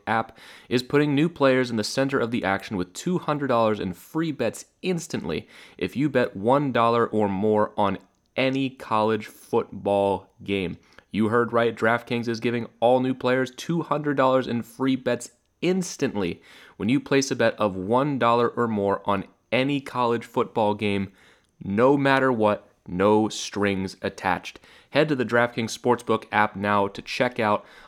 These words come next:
all of the great promotions and daily odd boosts that they are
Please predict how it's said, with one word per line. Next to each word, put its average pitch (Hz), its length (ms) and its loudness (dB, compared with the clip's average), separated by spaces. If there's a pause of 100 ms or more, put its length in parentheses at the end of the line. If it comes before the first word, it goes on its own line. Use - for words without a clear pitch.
(180)
all 139 200 6
of 127 80 0
the 113 60 -4
great 113 200 0
promotions 101 460 -2
and 87 160 -2
daily 107 340 2
odd 107 320 2
boosts 107 460 -4
that 98 240 -2
they 101 380 0 (280)
are 92 380 2